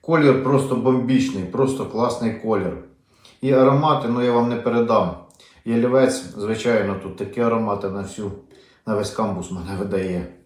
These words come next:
Дуже такий приємний аромат. Ну що ж, ми провели кучу активних процедур, процідили, профільтрували, проаерували, наситили киснем. Тож, я думаю, слід нашому карпатському джину дати відпочити трохи.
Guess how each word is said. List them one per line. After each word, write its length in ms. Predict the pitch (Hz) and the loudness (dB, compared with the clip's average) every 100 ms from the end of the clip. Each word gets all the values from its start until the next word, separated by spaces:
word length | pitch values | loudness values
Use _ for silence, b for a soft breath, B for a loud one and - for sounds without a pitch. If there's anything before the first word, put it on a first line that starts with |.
| _ _ b b b b b b b _ - B B B B 120 | _ _ b b b b b b b _ -20 B B B B -8
Дуже 480 | 127 123 123 110 - B B B B B B B | -4 0 2 0 -2 B B B B B B B
такий 240 | 123 - 117 | -8 -2 0
приємний 540 | 120 120 110 101 98 | 2 2 2 0 -2
аромат. 480 | 92 101 98 90 - - _ b b 135 | 0 -2 -2 -4 -6 -16 _ b b -2
Ну 100 | 160 | 0
що 160 | 143 196 | 6 6
ж, 120 | 139 | 6
ми 60 | 135 | 0
провели 600 | 151 156 156 156 135 117 | 4 4 6 6 4 2
кучу 240 | 160 143 147 | -2 0 2
активних 440 | 131 151 143 135 | 2 2 2 2
процедур, 600 | 135 135 139 139 160 135 | 2 0 2 2 0 0
процідили, 580 | 131 127 135 135 151 135 | 0 2 2 2 4 4
профільтрували, 960 | 117 117 127 117 135 139 143 127 107 98 B B B | 2 -2 -4 -2 2 4 6 6 4 0 B B B
проаерували, 1000 | 131 139 135 131 127 131 131 143 123 110 | 6 8 8 10 10 10 6 6 6 4
наситили 500 | 113 127 117 113 110 | 2 -2 -2 0 -2
киснем. 520 | - 135 131 104 90 - B B B | 0 0 0 -4 -6 -10 B B B
Тож, 160 | 135 | 2
я 120 | 139 | 4
думаю, 440 | 139 147 139 139 127 | 2 2 4 6 4
слід 360 | - 147 156 - | 4 0 0 -6
нашому 400 | - 131 131 131 | -2 0 2 0
карпатському 640 | 127 127 131 131 - 127 117 | 0 2 4 4 4 -2 0
джину 220 | 139 123 | 0 2
дати 280 | 113 120 120 | 2 2 2
відпочити 560 | 113 - 123 147 123 | 0 0 -2 0 0
трохи. 440 | 113 104 101 - | 0 -2 -4 -6